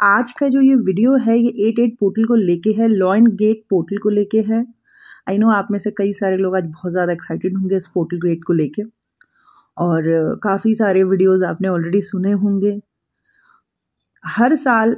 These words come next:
एट एट पोर्टल को लेके जो है, मैं कुछ बेसिक इन्फॉर्मेशन जो है शेयर करती हूँ, जो मैंने ऑब्जर्व करी है पिछले पाँच सालों में। इस बार का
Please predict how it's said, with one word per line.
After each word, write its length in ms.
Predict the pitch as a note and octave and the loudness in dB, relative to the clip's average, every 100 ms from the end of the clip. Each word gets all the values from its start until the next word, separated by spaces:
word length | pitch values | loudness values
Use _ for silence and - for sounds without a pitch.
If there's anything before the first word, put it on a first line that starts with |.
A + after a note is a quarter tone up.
| - | -2
एट 180 | A3+ A3+ | 0 0
एट 180 | A#3+ A#3+ | 0 0
पोर्टल 260 | G#3 A3+ | 0 2
को 100 | A3+ | 2
लेके 340 | A3+ F#3+ F3 A3 | 2 2 0 -2
जो 120 | G3 | 0
है, 200 | F#3+ G#3 | -2 -2
मैं 440 | G#3 G3+ A3 - | -2 -2 -4 -6
कुछ 260 | - A3 - | -6 -6 -2
बेसिक 380 | F3+ F#3+ A3 A3 | 0 0 0 -4
इन्फॉर्मेशन 540 | G3+ F#3+ G3+ F#3 F3+ G#3 | -4 -2 -2 -2 0 0
जो 120 | G3 | 2
है 100 | G#3+ | 0
शेयर 300 | A3 F#3+ F3 | 0 0 0
करती 340 | F3 F3 - | -2 -4 -2
हूँ, 280 | G3+ A#3+ C4 F3+ | 2 2 0 -2
जो 120 | G3 | 0
मैंने 200 | F#3 F#3 | 0 -4
ऑब्जर्व 420 | - E3 D#3+ G#3+ | -2 -2 0 -2
करी 320 | G#3+ G#3 G3 | 0 -2 0
है 80 | A3+ | -2
पिछले 440 | A3+ F3+ F#3+ G3 | -2 -6 -2 -2
पाँच 440 | - - F#3+ F#3 A3+ | -2 -4 0 0 -2
सालों 360 | A3+ F#3+ F#3 | -2 2 2
में। 220 | F#3+ G3 A3+ _ _ _ _ _ _ - - - _ _ _ _ _ _ _ - | 0 -2 -8 _ _ _ _ _ _ -20 -20 -20 _ _ _ _ _ _ _ -2
इस 200 | F4 F4 | -2 0
बार 300 | A#3 G#3 G3 | -2 0 -4
का 360 | G#3 A3 A#3 | -2 -2 -2